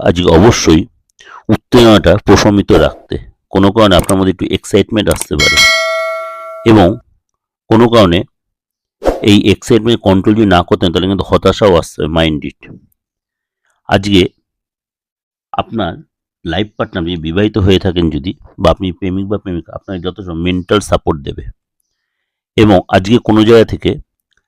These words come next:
আপনি অর্থ পেতে পারেন, বা এতদিন ধরে পুরনো কোনো অর্থ আটকে ছিল, সেই অর্থ আজকে ফিরে পেতে পারেন। আজকে কোনো, কোনো প্রতিবেশীর সাথে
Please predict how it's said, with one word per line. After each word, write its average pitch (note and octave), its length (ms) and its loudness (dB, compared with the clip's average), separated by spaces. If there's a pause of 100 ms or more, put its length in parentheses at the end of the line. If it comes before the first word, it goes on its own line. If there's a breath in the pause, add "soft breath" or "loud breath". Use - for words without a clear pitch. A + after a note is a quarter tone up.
(300)
আপনি G#2+ 220 0
অর্থ G2+ 380 0
পেতে G2+ 300 0
পারেন, F#2 300 -4 (580)
বা F#2 80 2 (100)
এতদিন A2+ 260 0
ধরে A2+ 100 2
পুরনো G#2+ 340 0
কোনো G#2+ 140 -2
অর্থ E2 240 -6
আটকে G2 340 -2
ছিল, F2 200 -4
সেই F#2+ 160 0
অর্থ E2+ 240 0
আজকে F#2+ 180 2
ফিরে F2 240 0
পেতে E2 260 -2
পারেন। D2 220 -6 (720 soft breath)
আজকে G2 220 0
কোনো, A#2+ 220 2
কোনো G2 320 0 (480 soft breath)
প্রতিবেশীর B2 520 2
সাথে - 400 0